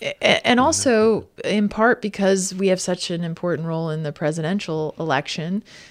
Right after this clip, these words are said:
I mean, this is a state where people are used to seeing you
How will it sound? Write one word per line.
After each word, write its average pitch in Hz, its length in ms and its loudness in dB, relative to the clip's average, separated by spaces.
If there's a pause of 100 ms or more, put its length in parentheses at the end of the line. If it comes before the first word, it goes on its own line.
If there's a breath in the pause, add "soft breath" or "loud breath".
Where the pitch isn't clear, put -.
(120 loud breath)
I - 60 -2
mean, 190 260 2
this 208 260 2
is 254 140 0
a 277 80 2
state 180 540 4
where 170 240 4
people 180 400 -2
are 185 80 4
used 170 340 -2
to 170 80 -2
seeing 208 380 0
you 151 240 -4